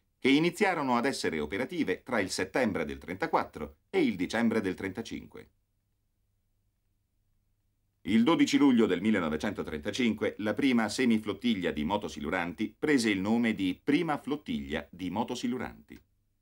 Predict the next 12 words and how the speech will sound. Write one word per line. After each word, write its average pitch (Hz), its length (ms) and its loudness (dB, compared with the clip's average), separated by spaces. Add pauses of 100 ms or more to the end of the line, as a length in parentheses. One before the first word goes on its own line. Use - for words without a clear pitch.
(840)
Quelle 135 380 4
dalla 107 400 0
S 104 240 -4
quattordici 76 720 -2
alla 67 280 -4
S 104 180 -4
diciassette, 95 720 -4
commissionate 90 760 -2
nella 73 180 -4
primavera 80 400 -2
del 69 120 -8
trentaquattro, 80 760 -6